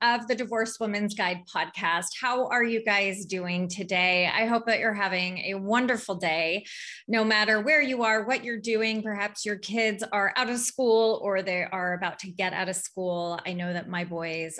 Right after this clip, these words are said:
are finally finished, and I'm actually really looking forward to summer. Um, today's episode, uh, was inspired by some conversations that I have been having recently with some friends, as well as some of my coaches.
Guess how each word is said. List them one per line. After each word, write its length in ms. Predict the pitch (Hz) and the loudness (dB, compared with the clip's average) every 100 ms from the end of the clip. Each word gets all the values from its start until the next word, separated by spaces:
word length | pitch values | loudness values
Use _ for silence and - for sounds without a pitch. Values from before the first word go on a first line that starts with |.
| - | -8
are 480 | 170 165 165 165 170 - - - - - _ | -6 -2 -2 -2 -4 -12 -16 -16 -18 -20 _
finally 560 | - 226 247 240 226 220 | -4 2 4 6 4 4
finished, 500 | 214 196 196 202 202 | 2 2 2 0 -2
and 100 | 196 | -2
I'm 120 | 185 | 0
actually 320 | 185 - 190 | 0 -2 -2
really 220 | 185 185 | 0 0
looking 300 | 180 180 185 | 0 -4 -6
forward 440 | 180 175 170 175 175 | -2 -2 0 -2 -4
to 100 | 180 | -6
summer. 560 | - 175 170 165 170 | -4 -4 -2 -2 -2
Um, 300 | - 180 185 | -2 -2 -2
today's 400 | 190 240 302 453 - | -4 0 2 2 0
episode, 800 | 214 - 208 - 190 175 170 165 | -2 -2 -2 0 2 2 0 -2
uh, 280 | - 185 175 175 | -4 -2 -2 -2
was 200 | 214 208 | -2 0
inspired 840 | 208 208 - 208 214 202 190 202 | 0 -2 -2 0 2 2 2 -4
by 680 | 180 185 175 175 170 170 175 175 - - - - - - | -4 -2 2 2 2 0 -2 -6 -14 -14 -18 -20 -20 -20
some 300 | - - 247 | -8 0 0
conversations 800 | 240 320 339 381 254 240 240 214 | 0 -2 0 0 2 2 2 2
that 100 | 208 | 0
I 180 | - 196 | 0 2
have 300 | 196 185 180 | 0 -2 -6
been 140 | 196 196 | -4 -2
having 580 | - 202 190 185 185 - | -2 -2 -2 -2 -4 -8
recently 680 | 185 185 190 190 185 180 180 | -6 -4 -4 -6 -4 -2 -2
with 340 | 175 196 185 202 - | -2 -4 -4 -10 -14
some 280 | - - 190 | -10 -6 -6
friends, 600 | - 262 247 240 233 220 | -2 2 2 4 2 0
as 240 | 233 196 175 | -4 -6 -2
well 260 | 185 180 | -2 0
as 200 | 185 180 | -2 -4
some 120 | 196 | -4
of 160 | 190 180 | -6 -4
my 140 | 180 | -6
coaches. 720 | 180 - 185 180 71 60 - | -6 -8 -6 -4 -4 -6 -10